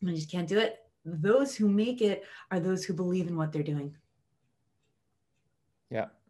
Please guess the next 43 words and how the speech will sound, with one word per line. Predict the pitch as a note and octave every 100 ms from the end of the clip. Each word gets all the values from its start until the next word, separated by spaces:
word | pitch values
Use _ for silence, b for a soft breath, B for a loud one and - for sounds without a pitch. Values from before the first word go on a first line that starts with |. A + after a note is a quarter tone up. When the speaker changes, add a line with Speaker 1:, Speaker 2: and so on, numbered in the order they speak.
| _
Speaker 2:
that's | A#2 A2+
it. | C3 - _ _ _ b b -
And | B2
it's, | A#2 C3
it | - C#3
goes | C3+ C3
so | D3
much | B2+ B2+
deeper | - B2+ B2+
than | G#2+
that. | G2+ F#2 - - _ _
You | - A2+
know, | A2+ A2+
it, | A#2
it, | - G2+ -
it, | G#2+
not | B2
only | B2 B2+ B2
will | A2 A2
you | A2
have | A#2 G2+
this | G#2
business | B2+ D3 C#3+
that's | F#2 -
amazing, | G2 F#2+ G2+ F2+ F2+ B B _ _
if | A#2 C3
you | C3+
really | C3 B2+
know | B2 A#2+
why | A#2
you're | G#2+ F#2
here | - D3 F#2+ G#2+
and | G#2+ A2
you're | G#2+
using | G#2+ A2+ A2+ G2+
your | G2+
unique | G2+ G2+ G#2
gifts, | A2 G#2+ G#2 - - b b b _ -
nothing | C#3 C#3+ D#3 B2
makes | A#2 B2
us | A#2 A2
happier | C3+ C3 A2
than, | G#2+ G#2 G2